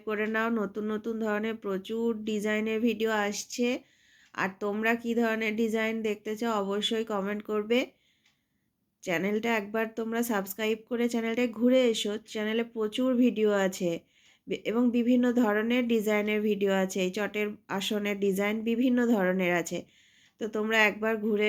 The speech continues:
এসো, আশা করছি তোমাদের খুব ভালো লাগবে। আর বন্ধুরা,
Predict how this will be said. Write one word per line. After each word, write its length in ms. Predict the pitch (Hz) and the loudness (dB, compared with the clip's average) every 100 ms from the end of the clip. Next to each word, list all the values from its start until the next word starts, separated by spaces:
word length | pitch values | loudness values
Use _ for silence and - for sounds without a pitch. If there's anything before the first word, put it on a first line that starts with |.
| 214 | 2
এসো, 200 | 214 240 | 2 0
আশা 240 | 202 202 208 | 0 -2 -4
করছি 240 | 208 220 | -4 -4
তোমাদের 320 | 226 208 208 214 | -4 -4 -4 -6
খুব 180 | - 269 | -4 -2
ভালো 300 | 220 202 185 190 | 0 2 4 4
লাগবে। 400 | 196 196 214 247 - _ _ _ _ | 2 0 -2 -2 -2 _ _ _ _
আর 180 | - 202 196 208 _ - | -2 0 -2 -6 _ -8
বন্ধুরা, 480 | 196 208 233 247 254 | -4 0 4 6 4